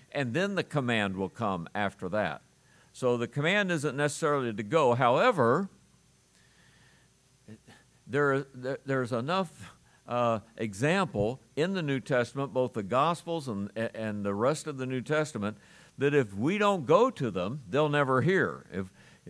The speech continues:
how can they hear without a preacher? How can they preach except they be sent? And so somebody has to go, somebody has to send. That's true. But here,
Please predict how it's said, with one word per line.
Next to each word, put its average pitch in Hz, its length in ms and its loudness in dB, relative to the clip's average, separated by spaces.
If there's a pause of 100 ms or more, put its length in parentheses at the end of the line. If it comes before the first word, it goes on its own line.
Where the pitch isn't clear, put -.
(100)
how 139 200 0
can 170 160 -2
they 131 160 0
hear 165 220 2
without 135 320 2
a 123 80 0
preacher? 165 460 -2
How 147 160 4
can 147 160 -4
they 117 120 -2
preach 165 320 -4
except 151 380 -6
they 120 60 -4
be 107 180 -4
sent? 131 420 -4 (500)
And 104 140 -8
so 117 140 -4
somebody 147 480 2
has 117 280 0
to 92 120 -12
go, 101 400 2
somebody 120 400 -2
has 104 280 0
to 95 120 -14
send. 110 360 -2
That's 95 220 -4
true. 117 460 0 (500)
But 131 360 2 (160)
here, 175 560 2